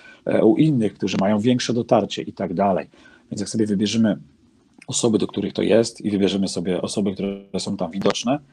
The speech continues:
i będziemy się udzielać wokół tych osób, które są widoczne, to automatycznie przyjmujemy, e, pewien sposób, mm, widownię, która, e, jest, czy wokół, kręci się wokół takiej osoby, prawda? I ja nie mówię tutaj o takich, wiecie, chamskich zagraniach, tylko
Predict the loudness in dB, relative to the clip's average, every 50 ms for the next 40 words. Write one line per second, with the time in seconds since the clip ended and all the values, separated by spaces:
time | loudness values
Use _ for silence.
0 | _ _ _ -6 -4 -2 0 -2 -2 -2 -2 -4 -2 -2 2 2 4 2 2 0
1 | -2 -6 -4 0 0 0 2 0 -2 -2 -4 -8 -8 -8 -8 -10 -6 -6 -6 -4
2 | -4 -4 -4 -2 -2 -2 -2 0 2 2 2 0 -2 -12 -20 -16 _ 2 4 4
3 | 4 4 2 2 2 0 0 -2 -4 -4 -2 -2 0 0 2 2 2 2 2 0
4 | -4 -6 -10 _ -20 -20 -20 _ _ _ -8 -4 -2 -2 -2 -2 -2 -2 -4 -4
5 | -6 -8 -10 -14 -16 -4 _ 0 2 2 2 0 0 0 2 2 2 4 2 0
6 | 0 0 -6 -16 -20 -20 -20 _ _ -8 -4 -4 -2 -2 -2 -2 -4 -6 -8 -10
7 | -8 -8 -2 2 4 4 4 4 2 2 0 0 0 -2 0 4 4 4 2 2
8 | -4 -10 _ _ _ _ -20 _ _ _ -10 -8 -6 -6 -4 0 0 0 0 -2
9 | -6 -10 -10 -6 -6 -6 -6 -6 -8 -10 -12 -16 -18 -18 -20 -20 -16 0 2 2
10 | 2 2 0 -4 -6 -4 -4 -4 -4 -4 -4 -4 -4 -4 -4 -6 -4 -6 -6 -2
11 | -2 -2 -2 -4 -8 -12 -14 -12 -8 -8 -10 -10 -10 -16 -20 -20 -20 -20 -20 -18
12 | _ -8 -6 -4 -4 -2 -4 2 4 4 6 8 8 8 8 8 6 4 4 4
13 | 4 6 6 6 4 2 0 2 -2 -2 -2 -6 -8 -8 -8 -8 -4 -2 -2 -2
14 | -2 -6 -8 -10 0 0 4 6 6 6 6 6 4 2 0 -2 -2 0 0 0